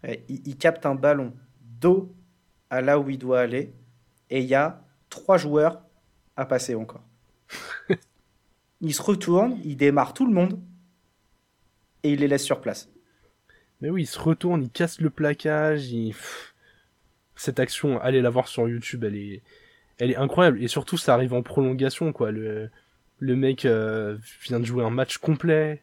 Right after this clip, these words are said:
Speaker 2: c'est un match serré, ça peut leur donner la tête de la conférence. Donc, une semaine de
Speaker 1: Ah ouais.
Speaker 2: repos, euh,
Speaker 1: Ils
Speaker 2: bien
Speaker 1: sont,
Speaker 2: méritée.
Speaker 1: ils
Speaker 2: Et
Speaker 1: sont redevenus inarrêtables. Honnêtement, quand, quand
Speaker 2: Ouais.
Speaker 1: ils gagnent le tirage au sort en prolongation,
Speaker 2: Bah, tu sais qu'il
Speaker 1: tu,
Speaker 2: gagne le match.
Speaker 1: tu sais qu'Herbert,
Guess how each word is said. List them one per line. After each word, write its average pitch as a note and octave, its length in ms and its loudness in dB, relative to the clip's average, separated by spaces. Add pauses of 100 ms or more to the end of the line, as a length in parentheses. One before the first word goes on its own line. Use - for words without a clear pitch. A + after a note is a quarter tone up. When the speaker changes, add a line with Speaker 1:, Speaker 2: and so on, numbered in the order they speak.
(120)
Speaker 2:
c'est - 200 -6
un G#2+ 80 -2
match A2 360 -4
serré, C#3 600 0 (520)
ça - 240 -4
peut B2+ 140 -4
leur A#2+ 240 0
donner B2+ 300 -2
la A2 140 -2
tête B2+ 220 -2
de B2 100 0
la B2+ 120 2
conférence. C#3+ 760 -4 (580)
Donc, A2+ 340 -6 (120)
une A2 140 -6
semaine A2+ 380 -4
de A#2+ 80 -4
Speaker 1:
Ah A#2 60 -2
ouais. A#2 60 2
Speaker 2:
repos, B2+ 420 -4
euh, G#2 240 -10
Speaker 1:
Ils G#2+ 40 -10
Speaker 2:
bien C#3 140 2
Speaker 1:
sont, D3+ 80 4
Speaker 2:
méritée. B2+ 400 0
Speaker 1:
ils C3 60 -2
Speaker 2:
Et - 20 -2
Speaker 1:
sont D3 200 0
redevenus C#3+ 520 0
inarrêtables. B2+ 600 -2 (140)
Honnêtement, E3 380 0
quand, D3 140 -2
quand - 180 -4
Speaker 2:
Ouais. - 160 2
Speaker 1:
ils - 20 -8
gagnent D#3 260 4
le C#3+ 120 -2
tirage C#3 360 0
au C3+ 60 -4
sort C#3+ 220 -2
en B2+ 100 -4
prolongation, B2+ 640 -8 (560)
Speaker 2:
Bah, A2 80 -4
tu - 80 -10
sais B2 160 -4
qu'il A2+ 120 -8
Speaker 1:
tu, A2 60 2
Speaker 2:
gagne G2+ 80 0
le G2+ 80 -6
match. F#2+ 300 -12
Speaker 1:
tu C#3+ 100 -2
sais D3+ 160 0
qu'Herbert, C3+ 360 2